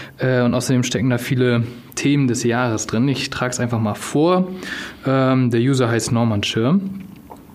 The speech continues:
Vielleicht ist es auch nicht ganz aus seiner Feder. Also, acht Uhr, Schneemann gebaut. Acht Uhr zehn, die erste Emanze auf dem Weg zur Arbeit beschwert sich,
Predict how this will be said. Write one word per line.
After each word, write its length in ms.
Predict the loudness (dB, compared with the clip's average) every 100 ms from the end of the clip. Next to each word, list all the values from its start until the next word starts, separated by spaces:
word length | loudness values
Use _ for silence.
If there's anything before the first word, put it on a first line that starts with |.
| -10 -6 -6
Vielleicht 380 | -2 0 0 -2
ist 140 | -2
es 120 | 0 2
auch 120 | 2
nicht 160 | 0
ganz 200 | 0 0
aus 120 | -2 0
seiner 240 | 0 0
Feder. 360 | -2 -2 -2 -6 -12 -6
Also, 280 | -4 -2 -6 -10 -14 -14 -16 -18 -4
acht 260 | -2 0
Uhr, 300 | 2 2 0 -4 -8 -20 -10
Schneemann 460 | -2 2 4 2
gebaut. 520 | 0 -2 -4 -4 -6 -14 -18 -20 -20 -20 -20 -20 -6
Acht 240 | -4 -2 -2
Uhr 100 | -2
zehn, 540 | 2 4 4 2 -4 -8 -4
die 100 | 0
erste 320 | 0 0 0
Emanze 420 | 2 2 2 0
auf 180 | -2 0
dem 180 | 0 2
Weg 280 | 0 0 -2
zur 140 | 0
Arbeit 280 | 2 0 0
beschwert 440 | -2 0 -2 0
sich, 300 | 0 0 -2